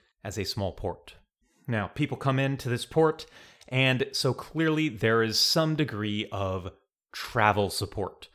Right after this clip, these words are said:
That means that while some villages might have, uh, a single inn that's very poor, this village probably has a couple inns and might even base some of its local economy around that feature. And then it's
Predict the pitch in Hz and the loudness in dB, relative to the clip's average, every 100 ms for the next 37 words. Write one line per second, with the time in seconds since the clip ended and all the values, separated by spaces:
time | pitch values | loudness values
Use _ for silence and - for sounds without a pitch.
0 | _ _ 139 135 131 127 - 113 107 92 | _ _ -2 0 0 0 4 4 4 0
1 | 101 101 95 - 110 95 107 104 104 101 | 2 2 0 0 0 2 2 2 0 -2
2 | 87 101 104 90 101 98 98 87 87 _ | 0 0 0 0 2 4 2 -2 -8 _
3 | _ _ _ - 104 101 107 101 - 147 | _ _ _ -2 2 2 2 0 2 4
4 | 135 120 135 127 123 101 - 98 92 - | 4 2 4 4 4 2 -2 -4 -4 0
5 | - 147 135 135 131 202 202 165 196 196 | 6 8 6 2 2 0 0 -2 2 4
6 | 190 - 180 180 175 170 165 - 165 - | 2 0 2 2 2 0 -4 -2 -2 0
7 | 127 98 87 82 101 113 139 147 143 143 | 0 0 -4 -2 0 2 2 0 0 0
8 | 139 - - _ - - 113 135 147 - | -2 -6 -18 _ -18 -2 2 2 2 -2
9 | 143 127 110 107 - _ - 95 104 143 | 0 -2 -2 -4 -6 _ -14 -4 0 0
10 | 156 143 - 165 151 120 123 - 101 87 | 0 -4 -2 -2 0 0 -2 -2 -4 -2
11 | 95 113 117 107 98 95 98 - 120 - | 0 2 2 0 0 0 -2 -6 -8 -8
12 | - - _ _ _ _ - 156 175 175 | -14 -16 _ _ _ _ -4 0 2 2
13 | 175 - - - _ - 147 147 - - | 0 -6 -20 -20 _ -2 0 2 0 -2